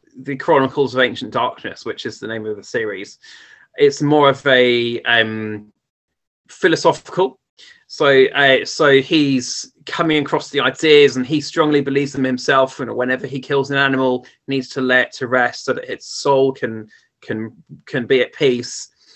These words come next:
Um, and there's these beliefs which surround the whole world.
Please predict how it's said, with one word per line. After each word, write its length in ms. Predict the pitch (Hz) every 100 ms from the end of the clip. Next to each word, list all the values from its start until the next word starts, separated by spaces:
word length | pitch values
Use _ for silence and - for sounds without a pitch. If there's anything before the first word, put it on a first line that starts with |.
| _ _ -
Um, 440 | 127 120 117 117 -
and 120 | 139
there's 200 | 135 131
these 220 | 147 139
beliefs 440 | 143 139 147 - -
which 340 | 143 - -
surround 420 | 147 147 160 143
the 60 | 139
whole 240 | 156 151
world. 420 | 143 139 113 101